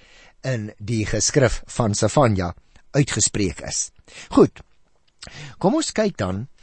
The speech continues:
by vers nege tot dertien, die eerste klein gedeeltetjie. Dis net vers nege en vers tien. "Ek sal die volke verander, hulle lippe rein maak,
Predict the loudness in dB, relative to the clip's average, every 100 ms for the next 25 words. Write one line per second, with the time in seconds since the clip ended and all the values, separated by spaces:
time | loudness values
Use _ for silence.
0 | -20 -20 -2 2 2 2 0 0 0 2
1 | 2 2 0 -2 -2 -2 -4 -8 -10 -14
2 | _ _ _ -8 -6 -4 2 4 4 2
3 | 0 2 2 2 -2 -2 -4 -6 -10 -12
4 | -14 -20 _ _ -20 _ _ _ _ _
5 | _ _ _ -2 2 6 4 6 2 2
6 | 2 0 -2 -6 -12 -20 _ _ -8 -6
7 | -6 -6 -6 -6 -6 -8 -18 -20 -20 -20
8 | -20 _ _ _ _ _ _ _ _ _
9 | -20 _ _ _ _ 4 4 4 2 2
10 | 4 4 4 0 2 0 2 0 0 0
11 | 0 -2 -6 -14 _ _ _ _ _ _
12 | _ _ _ 2 6 8 10 8 8 6
13 | 6 0 _ -6 0 2 4 2 2 0
14 | -6 -10 -18